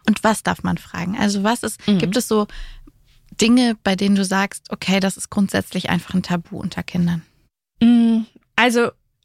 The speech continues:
Speaker 2: ich würde sagen, alles, was mit Anschauen zu tun hat und vielleicht auch mit vorsichtigem Anfassen zu tun hat, ist in Ordnung.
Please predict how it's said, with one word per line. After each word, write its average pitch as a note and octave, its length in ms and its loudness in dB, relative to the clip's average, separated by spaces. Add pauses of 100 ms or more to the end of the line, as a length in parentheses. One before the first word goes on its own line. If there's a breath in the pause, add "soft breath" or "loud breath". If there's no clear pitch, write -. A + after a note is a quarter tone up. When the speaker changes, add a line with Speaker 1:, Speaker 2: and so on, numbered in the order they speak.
(600 loud breath)
Speaker 2:
ich - 280 0
würde A#3+ 220 2
sagen, D#3 560 -4
alles, A3 380 0
was F3+ 300 -2
mit F3 220 -8
Anschauen G3+ 580 0
zu - 140 -16
tun - 300 -16
hat - 360 -10 (160)
und F3 300 -2
vielleicht E3+ 520 -8
auch - 120 -12
mit F#3 140 -14
vorsichtigem F#3 640 -6
Anfassen - 680 -2
zu - 120 -16
tun - 280 -12
hat, - 120 -16
ist - 160 -10
in - 120 -8
Ordnung. - 480 -14